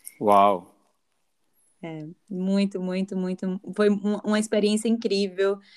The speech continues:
Speaker 2: É, sinceramente, eu acho que cresceu muito profissionalmente falando, porque eu cheguei lá,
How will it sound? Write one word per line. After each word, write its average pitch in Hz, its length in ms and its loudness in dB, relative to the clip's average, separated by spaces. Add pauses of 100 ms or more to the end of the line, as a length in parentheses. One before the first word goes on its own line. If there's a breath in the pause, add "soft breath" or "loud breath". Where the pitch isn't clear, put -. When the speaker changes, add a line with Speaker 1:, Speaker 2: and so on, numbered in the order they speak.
(260 soft breath)
Speaker 2:
É, 170 680 0 (240)
sinceramente, 196 720 0
eu 180 80 0
acho 175 220 -2
que - 120 -20 (240)
cresceu 202 500 2
muito 202 680 2
profissionalmente 180 680 -4
falando, 175 300 -4
porque - 140 -8
eu 175 40 -4
cheguei 180 400 -2
lá, 180 400 -2